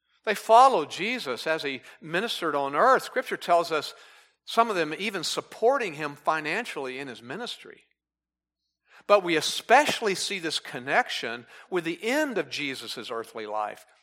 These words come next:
When all the male disciples, e-, except perhaps John, uh, had gone into hiding once Jesus was arrested,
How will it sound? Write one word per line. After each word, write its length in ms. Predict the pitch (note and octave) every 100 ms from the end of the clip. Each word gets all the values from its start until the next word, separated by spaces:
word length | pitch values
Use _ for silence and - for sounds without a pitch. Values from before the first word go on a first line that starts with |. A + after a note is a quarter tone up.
| _ _ _ _ _
When 160 | - D#3
all 300 | E3 A#3 C#4
the 100 | F3+
male 340 | D#3 F#3 C4+
disciples, 680 | A3+ D3 - C3+ C3+ G3 F#3
e-, 100 | D#3 C#3
except 420 | C#3+ - F3+ F3
perhaps 420 | D3+ C3+ D#3+ - -
John, 640 | A2+ C3+ F3+ G#3 D3 F#3 F3+ - - _ _
uh, 100 | D3+
had 180 | C#3+ C#3+
gone 260 | D#3 F#3 G#3+
into 180 | D#3+
hiding 600 | C#3+ - G3 B3+ E3 D#3
once 240 | E3+ D#3+ -
Jesus 440 | - F#3+ D#3 C3+
was 140 | C#3+ A#2
arrested, 640 | A#2+ D#3 - - C3 F3+